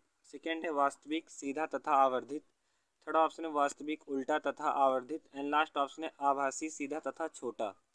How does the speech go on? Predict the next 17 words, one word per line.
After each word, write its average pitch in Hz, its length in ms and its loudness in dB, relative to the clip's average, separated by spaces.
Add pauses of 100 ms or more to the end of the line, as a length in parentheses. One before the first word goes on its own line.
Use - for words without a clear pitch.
(720)
तो 160 80 -2
संयुक्त 165 500 -4
सूक्ष्मदर्शी 160 600 -6
में 170 140 -2
अदृश्य 151 500 -6
तथा 156 280 -10
नेत्रिका 151 440 -6
के 156 180 -4
बीच 147 220 -6
बनने 143 320 -4
वाला 147 180 0
जो 143 140 -2
प्रतिबिंब 151 500 -6
होगा 143 220 0
वह 147 180 2
जो 139 140 -6
है 180 180 -6